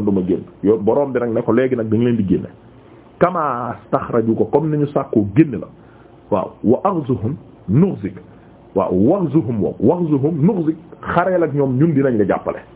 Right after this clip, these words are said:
sa borom. "Wa anfiq", te dépenser,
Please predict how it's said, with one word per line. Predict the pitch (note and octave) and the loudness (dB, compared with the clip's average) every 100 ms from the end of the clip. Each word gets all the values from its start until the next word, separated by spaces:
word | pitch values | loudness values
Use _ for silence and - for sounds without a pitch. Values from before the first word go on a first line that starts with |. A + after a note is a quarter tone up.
| - | -4
sa | A#2 | -2
borom. | G#2 C#2+ - - - - - | 0 -4 -8 -16 -20 -20 -2
"Wa | - D#3+ | 2 2
anfiq", | A#3+ A3 A#3+ | 0 -2 -2
te | - A3 | 0 0
dépenser, | A3+ A3 A#3 A#3 B3 | -2 -2 -2 -2 -2